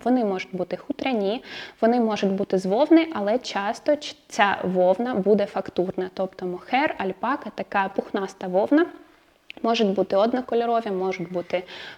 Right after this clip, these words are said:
принтовані. І ось шляпи можна також обирати, звичайно,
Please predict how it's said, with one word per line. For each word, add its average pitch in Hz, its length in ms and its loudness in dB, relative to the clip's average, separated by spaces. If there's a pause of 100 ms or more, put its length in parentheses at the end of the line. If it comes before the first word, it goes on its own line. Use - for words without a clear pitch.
принтовані. 254 880 4
І 220 120 4
ось 196 300 0
шляпи 240 400 0
можна 196 400 0
також 190 500 0
обирати, 175 540 -4
звичайно, 180 920 -4